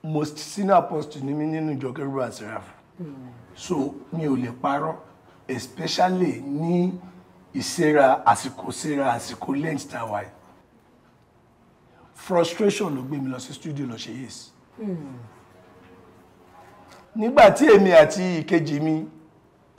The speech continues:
Speaker 1: tá part ways.
Speaker 2: Ọdún wo nìyẹn? Ọdún wo ni ẹ pínyà?
Speaker 1: Nineteen seventy-nine.
Speaker 2: Hmm.
Speaker 1: Mo dẹ́gbẹ́ tèmi lẹ̀ ní nineteen eighty-one, June twenty-six.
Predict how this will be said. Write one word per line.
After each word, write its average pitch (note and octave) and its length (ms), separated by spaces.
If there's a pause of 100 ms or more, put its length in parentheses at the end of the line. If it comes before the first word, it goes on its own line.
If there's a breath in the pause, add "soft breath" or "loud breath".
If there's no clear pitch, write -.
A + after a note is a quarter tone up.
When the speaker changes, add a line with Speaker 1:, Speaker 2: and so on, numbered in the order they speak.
Speaker 1:
tá C#3+ 200
part - 480 (380)
ways. D3+ 360 (520)
Speaker 2:
Ọdún F3 280
wo D#3+ 80
nìyẹn? C#3+ 300
Ọdún E3+ 260
wo D3 80
ni C#3+ 360
ẹ C#3+ 140 (160)
pínyà? D#3 260 (400)
Speaker 1:
Nineteen E3 460
seventy-nine. B2+ 680 (480)
Speaker 2:
Hmm. E3 240 (760)
Speaker 1:
Mo D#3+ 160
dẹ́gbẹ́ E3 380
tèmi D#3 280
lẹ̀ E3+ 140
ní C3 180
nineteen C#3+ 580
eighty-one, C3 580 (640)
June C#3+ 240
twenty-six. A2 720